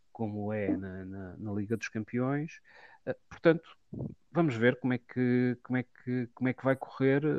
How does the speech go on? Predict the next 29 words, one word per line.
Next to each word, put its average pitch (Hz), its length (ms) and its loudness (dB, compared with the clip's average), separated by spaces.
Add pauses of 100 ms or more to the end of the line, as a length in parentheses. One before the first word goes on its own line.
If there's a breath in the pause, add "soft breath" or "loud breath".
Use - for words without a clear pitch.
(320)
mas, 107 560 -4
eh, 98 580 -8 (400)
continuo 107 300 -4
a 104 60 0
dizer, 104 340 0
com 104 240 -6
algumas 117 480 2
lacunas 117 800 2
no 120 140 -2
plantel, 120 680 0 (540 soft breath)
vai, 107 220 2
vai 101 200 -4
ser, 107 360 -2
eh, 110 300 -2
vai 107 160 -4
ser - 220 -8
complicado, 113 960 -2 (440)
vai 104 100 -6
ser 107 120 -4
complicado, 110 840 -8
mas, 123 640 4
por 123 140 -2
outro 120 240 -2
lado, 123 300 6
como 113 180 -2
este 113 300 0
início 117 420 0
de 117 80 -8
campeonato, 117 1000 0